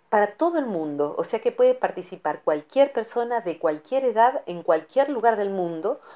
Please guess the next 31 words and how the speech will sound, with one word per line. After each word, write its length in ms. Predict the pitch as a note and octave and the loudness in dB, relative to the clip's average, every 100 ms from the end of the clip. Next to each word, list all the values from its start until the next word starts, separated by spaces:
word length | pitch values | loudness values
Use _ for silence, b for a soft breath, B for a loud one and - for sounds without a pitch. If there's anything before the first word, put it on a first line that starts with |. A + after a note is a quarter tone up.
| B B | B B
con 200 | - C4+ | 2 2
solo 480 | - E4 E4 E4 - _ | 2 0 4 4 2 _
saber 500 | - A#3+ C4 D4 D4 | 2 2 4 0 0
encender 420 | A3 G#3+ G3+ A#3 | -2 -2 2 4
la 160 | C4 A3 | 6 6
computadora. 840 | E3+ D#3 D3+ D3 E3+ B3 B3+ E3+ | 6 2 -2 2 6 6 6 4
Si 160 | - G#3 | 0 -2
saben 280 | D4 D4 G#3 | 2 4 2
entrar 220 | G3+ A3+ | 2 2
a 80 | G#3 | 2
Facebook 680 | - D4 D4+ C4+ - - b b b b b - | 2 2 2 0 0 0 b b b b b 0
o 240 | D3 C#3+ | 4 6
a, 140 | C3+ - | 6 4
o 140 | C#3+ | 2
mandar 320 | C#3 D3+ G3 | 0 4 4
un 160 | F#3 E3+ | 4 2
mail, 340 | F#3 C4 D4+ b b b | 2 2 -2 b b b
saben 420 | - A#3 A3 A3 | 2 6 8 6
hacer 220 | E3+ - | 2 0
este 200 | F3 F3 | -2 -4
curso 340 | - A#3 - - | -4 -4 0 0
porque, 400 | F#3 - F3 E3 | 0 -2 -4 -2
aunque 260 | D#3+ D3+ D3 | -6 -6 -8
se 160 | - | -4
hace 220 | - - A3 | -4 0 -2
desde 160 | G3+ | 0
el 140 | E3 - | -4 0
campus 360 | G#3 G#3 G#3 | 0 0 -4
del 140 | F3 E3 | -2 -2
Centro 320 | G#3 F#3+ F#3+ | -4 -4 -4
Transpersonal, 800 | F#3 F3+ F3+ - G3+ F#3+ E3+ F#3 | -4 -4 -8 -2 0 4 4 2